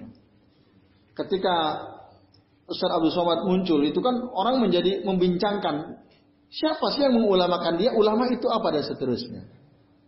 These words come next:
Itu kan, kalau dibaca. Nah, sehingga orang ini, siapa yang berhak memberi gelar ulama dan seterusnya? Menggugat. Termasuk Gunawan Muhammad kan menggugat. Siapa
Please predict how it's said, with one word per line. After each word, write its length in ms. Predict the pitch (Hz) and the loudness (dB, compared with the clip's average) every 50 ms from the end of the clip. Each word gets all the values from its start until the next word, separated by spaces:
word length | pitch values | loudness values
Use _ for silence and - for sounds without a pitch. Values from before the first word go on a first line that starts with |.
| - | -4
Itu 200 | - 185 185 175 | -2 0 0 0
kan, 440 | 147 143 147 - - - - - - - | 0 0 -2 -4 -6 -10 -14 -18 -18 -10
kalau 160 | - 131 135 135 | -6 -4 -2 0
dibaca. 320 | 139 127 123 117 110 117 110 95 92 - - - _ _ _ _ _ _ _ _ _ _ _ _ _ _ _ _ _ - | 0 0 0 -2 -2 -4 -8 -10 -12 -14 -16 -20 _ _ _ _ _ _ _ _ _ _ _ _ _ _ _ _ _ -14
Nah, 120 | 113 - - - | -12 -10 -8 -4
sehingga 240 | 269 269 277 185 214 | -2 -2 0 2 2
orang 320 | 196 208 254 269 254 269 285 | 2 2 2 2 2 0 -2
ini, 160 | 330 359 339 - - - - - _ _ _ _ _ _ _ _ _ _ _ _ _ _ | -2 -4 -8 -10 -12 -14 -16 -20 _ _ _ _ _ _ _ _ _ _ _ _ _ _
siapa 400 | - - 480 - - - 254 214 | -6 -4 -4 -2 -2 0 0 0
yang 80 | 202 185 | 2 0
berhak 600 | - 156 151 156 165 165 165 - - - - - - - - _ _ _ _ _ _ _ _ _ _ _ _ _ _ _ _ _ _ _ - | 0 0 -2 -2 -4 -4 -6 -8 -10 -14 -20 -20 -20 -20 -20 _ _ _ _ _ _ _ _ _ _ _ _ _ _ _ _ _ _ _ -6
memberi 400 | 185 170 170 165 170 170 156 139 | -4 -2 0 2 2 2 2 2
gelar 240 | 143 160 160 151 - | 2 0 0 0 2
ulama 320 | 170 151 156 151 151 139 | 0 0 2 2 0 0
dan 120 | 139 127 | 0 -2
seterusnya? 600 | - - 123 123 113 - - - 107 95 - - - - _ _ _ _ _ - | -2 -4 -4 -4 -4 -4 -6 -10 -12 -12 -14 -14 -18 -20 _ _ _ _ _ -10
Menggugat. 800 | - 190 175 226 285 214 165 139 - - - - - - - - | -6 -4 -2 -2 0 0 0 -2 -2 -4 -10 -12 -16 -20 -14 -8
Termasuk 360 | - 202 269 294 - 254 196 | -4 -2 0 0 -2 -2 -2
Gunawan 320 | 180 175 180 214 254 247 | -2 0 0 2 0 0
Muhammad 320 | 226 202 190 233 349 - - | 0 -2 -2 -4 -6 -8 -8
kan 120 | 262 240 | -6 -4
menggugat. 520 | 240 208 165 143 139 165 160 151 143 131 - - - - - - _ _ _ _ _ _ _ _ - - | -2 -2 0 0 0 0 0 0 -2 -2 -4 -8 -14 -16 -20 -20 _ _ _ _ _ _ _ _ -20 -18
Siapa 280 | - - 277 294 254 - | -8 -4 -4 -2 -2 -2